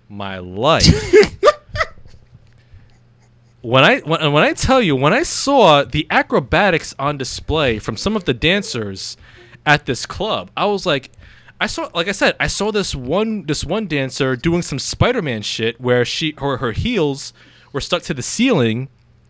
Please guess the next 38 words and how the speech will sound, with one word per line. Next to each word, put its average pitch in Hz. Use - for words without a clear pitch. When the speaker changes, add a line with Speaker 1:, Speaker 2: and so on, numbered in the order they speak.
Speaker 1:
and 147
she -
was 175
hands-free, 196
kinda 214
like 214
how 175
Peter 185
Parker 214
would, 147
would, 151
like, 139
would, 143
like, 131
go 147
on 143
the 120
roof 139
and 120
kinda, 143
like, 120
do 123
that, 123
that 113
superhero 147
pose 156
upside 117
down 123
on 131
a 120
ceiling. 180
That's -
what 311
I 240
saw, 269
and 156
I'm 277
like, 214